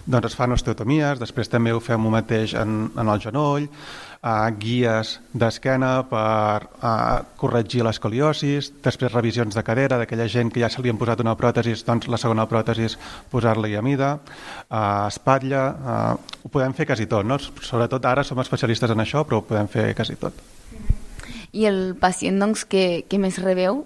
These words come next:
Speaker 2: quin és?
Speaker 1: Bueno, al final nosaltres, mm, parlem directament amb els hospitals, no? No sabem qui són els pacients. Eh, el que sobretot ara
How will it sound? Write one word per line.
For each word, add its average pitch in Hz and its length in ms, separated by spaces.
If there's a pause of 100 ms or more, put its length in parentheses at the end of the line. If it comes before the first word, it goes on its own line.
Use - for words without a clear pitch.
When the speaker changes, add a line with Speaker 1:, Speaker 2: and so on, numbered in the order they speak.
(120)
Speaker 2:
quin 196 180
és? 175 200 (840)
Speaker 1:
Bueno, 151 280 (140)
al 131 360
final 135 200
nosaltres, 127 440
mm, 113 320
parlem 120 260
directament 120 340
amb 113 120
els 107 100
hospitals, 143 460
no? 143 340
No 110 180
sabem 120 300
qui 120 120
són 120 180
els 113 80
pacients. 143 480
Eh, - 420
el 120 480
que 117 120
sobretot 123 520
ara 135 280